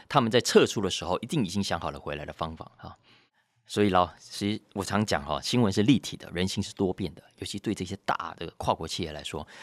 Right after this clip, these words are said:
没有永远的朋友，也没有永远的敌人啊。对他们来说，很多商场上的敌人，要么是暂时性的，要么是假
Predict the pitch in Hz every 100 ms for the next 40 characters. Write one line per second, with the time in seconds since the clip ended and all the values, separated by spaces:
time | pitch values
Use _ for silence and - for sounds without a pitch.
0 | - - 110 117 92 107 82 78 82 82
1 | 76 73 82 71 78 73 - - 65 -
2 | - - - _ - - 110 101 92 87
3 | 104 90 85 - 110 78 78 82 80 76
4 | 76 78 - - - 123 92 73 98 -
5 | 95 - - 80 - - _ _ - 98
6 | 78 76 - _ _ _ - - -